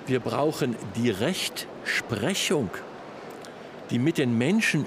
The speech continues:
über das Recht spricht, rechtliches Gehör, Öffentlichkeit, die auf den Wortlaut des Gesetzes hört und das Urteil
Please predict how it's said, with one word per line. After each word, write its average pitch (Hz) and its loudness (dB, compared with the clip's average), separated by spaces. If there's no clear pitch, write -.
über 175 4
das 131 -2
Recht 160 -2
spricht, - 0
rechtliches 156 2
Gehör, 143 4
Öffentlichkeit, 139 0
die 127 2
auf - -2
den 120 0
Wortlaut 139 0
des 156 0
Gesetzes 143 0
hört 196 2
und 147 2
das 147 0
Urteil 165 2